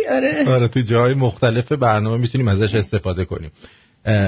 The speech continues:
Speaker 2: هر کی که وارده اینو پیدا بکنه، این کارتونه رو، خیلی خوبه. خب، بریم در، در نفر دوم بشنویم. یه مزاحم تلفنی توی رشت که برای خرید خی-،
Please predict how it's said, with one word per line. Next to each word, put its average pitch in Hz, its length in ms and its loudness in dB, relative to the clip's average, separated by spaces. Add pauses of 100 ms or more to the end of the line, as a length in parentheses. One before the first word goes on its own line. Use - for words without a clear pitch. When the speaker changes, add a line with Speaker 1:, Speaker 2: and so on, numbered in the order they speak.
Speaker 2:
هر 101 280 0
کی 113 180 -8
که 117 140 0
وارده 107 720 0
اینو 117 200 -2
پیدا 101 320 0
بکنه، 101 340 -2
این 98 80 0
کارتونه 95 560 -2
رو، 107 240 -2
خیلی 104 380 -2
خوبه. - 240 -18 (580)
خب، 139 260 0
بریم 220 260 0
در، 180 160 2
در 139 260 -2 (140)
نفر 143 400 2
دوم 143 520 2
بشنویم. 104 560 -4
یه 160 160 0
مزاحم 160 640 0
تلفنی 143 580 -2
توی 170 220 0
رشت 156 600 -2 (760)
که 147 100 0
برای 135 380 2
خرید 143 540 0
خی-، - 380 -6